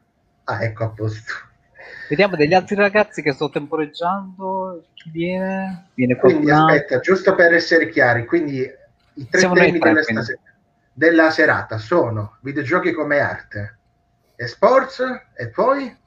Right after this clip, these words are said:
Speaker 2: E gioco d'azzardo.
Speaker 1: E gioco
Speaker 2: Sì.
Speaker 1: d'azzardo.
Speaker 2: Che ne
Speaker 1: Ok.
Speaker 2: pensate riguardo a co-, questi tre concetti? Siete d'accordo oppure pensate che è meglio che non fossero considerati tali o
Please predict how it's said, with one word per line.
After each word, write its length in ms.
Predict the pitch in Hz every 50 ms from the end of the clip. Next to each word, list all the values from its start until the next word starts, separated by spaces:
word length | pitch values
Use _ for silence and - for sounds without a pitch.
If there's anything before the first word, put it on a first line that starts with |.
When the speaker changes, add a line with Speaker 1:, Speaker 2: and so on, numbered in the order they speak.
| _ _ _ _ _ _ _ _ _ _
Speaker 2:
E 80 | 180 160
gioco 220 | 170 170 - 156
d'azzardo. 760 | 131 135 127 117 113 117 95 107 110 104 - 104 104 - _ _ _ _ _ _ _ - -
Speaker 1:
E 160 | 175 185 160
gioco 200 | 123 151 147 139
Speaker 2:
Sì. 160 | 113 147 147
Speaker 1:
d'azzardo. 480 | 139 120 110 101 - - - - - - _ _ _ _ _ _ _ _ _ _ _ _ _ _ _ 170
Speaker 2:
Che 100 | 165 160
ne 80 | 180 165
Speaker 1:
Ok. 60 | 160
Speaker 2:
pensate 680 | - 165 - 113 107 - 165 160 147 - 135 131 123 - - - _ _ _ _
riguardo 380 | 131 127 135 143 143 139 131 131
a 60 | 120
co-, 140 | - 135 127 131 131 131
questi 260 | - 135 131 - 131
tre 140 | - 131 123
concetti? 760 | - 123 120 113 - - 113 101 98 - _ _ 110 104 - _
Siete 280 | - - 131 113 120 113
d'accordo 520 | 113 110 - - 156 160 170 165 143 131
oppure 220 | 117 - 143 131
pensate 420 | - 127 120 113 - 127 123 - 113
che 100 | 113 117
è 20 | 113 110 107
meglio 500 | 110 113 110 107 104 _ - - - - _ _ _ _ _
che 120 | - - 117
non 180 | 117 113 107 -
fossero 440 | - 120 104 104 - - 120 107 101
considerati 640 | 110 107 - - 113 107 113 110 104 104 - 120 -
tali 480 | 135 135 139 151 151 151 151 143 127 113
o 560 | 110 110 107 104 98 98 98 101 104 _